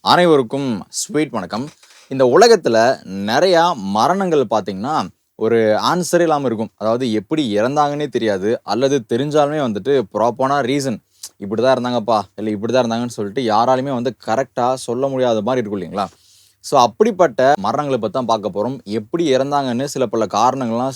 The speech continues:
சொன்னாலுமே, அதுதான் உண்மையான காரணமான்னு சொல்லிட்டு இன்ன வரைக்கும் நமக்கு யாருக்குமே வந்துட்டு தெரியாம இருக்கும். So, அதுல ஃபர்ஸ்ட் யாரை பத்தி பார்க்குறோம்னு பார்த்தீங்கன்னா, சரி, அதை நம்ம லைனா பார்ப்போம். But anyways, இதுல முக்கியமா ரெண்டு பேர் உங்களுக்கு தெரிஞ்சவங்களை பத்தி பார்க்க போறோம்.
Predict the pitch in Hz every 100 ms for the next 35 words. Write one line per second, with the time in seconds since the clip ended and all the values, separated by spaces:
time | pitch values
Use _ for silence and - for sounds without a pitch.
0 | - 110 131 131 101 98 127 - 113 101
1 | 127 165 160 139 139 147 123 123 120 127
2 | 120 98 95 180 147 - _ _ - 156
3 | 180 156 147 160 123 113 113 117 113 120
4 | 107 110 107 110 113 90 87 127 - _
5 | _ _ - 135 185 190 139 190 190 -
6 | 151 147 147 139 127 127 131 117 104 104
7 | 131 180 143 104 104 117 107 107 113 107
8 | 113 135 117 123 123 160 147 123 143 135
9 | 135 147 185 180 143 139 202 175 180 139
10 | 139 135 131 113 123 113 135 151 147 120
11 | 123 110 104 101 104 127